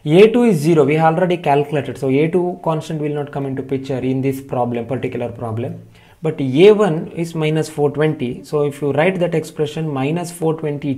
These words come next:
T e power minus root sixty you will get. And if you plot this one, so you see that initial value is capacitance, initial value is zero.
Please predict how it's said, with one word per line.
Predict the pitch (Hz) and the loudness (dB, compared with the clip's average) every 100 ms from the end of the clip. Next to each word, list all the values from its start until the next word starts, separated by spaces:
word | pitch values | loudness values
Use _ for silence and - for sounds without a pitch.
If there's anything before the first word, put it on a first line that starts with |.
| 135 | -2
T | 175 151 135 - - _ _ | 0 0 -4 -14 -20 _ _
e | 170 185 | -2 0
power | 175 160 156 | 2 2 0
minus | 143 147 151 139 | 0 -2 -2 -4
root | 143 135 135 | -2 0 -2
sixty | 135 131 - 196 | -4 -8 -8 -6
you | 156 | -2
will | 131 | -2
get. | 123 - - - _ _ _ | -4 -10 -16 -20 _ _ _
And | 170 170 | -4 -2
if | 170 | 0
you | 190 | 0
plot | - 175 175 214 196 156 | 0 0 2 2 0 -2
this | 160 - | -2 -4
one, | 170 135 123 - - _ _ _ _ _ _ _ _ | -6 -6 -6 -12 -20 _ _ _ _ _ _ _ _
so | 170 | -4
you | 165 | -2
see | 156 196 | -2 -2
that | 214 160 160 - | 0 0 -2 -4
initial | 151 196 208 208 202 | 0 2 2 2 2
value | 180 180 180 180 | 4 2 2 2
is | 175 175 175 170 - - _ _ _ _ - | 2 0 -2 -4 -14 -20 _ _ _ _ -10
capacitance, | 151 170 170 170 170 160 156 | -6 -2 -2 -2 -6 -6 -6
initial | - 151 170 170 | -4 -4 -2 -2
value | 151 151 151 147 | 0 0 -2 -4
is | 147 - - | -6 -12 -12
zero. | 120 151 151 117 | -6 2 2 2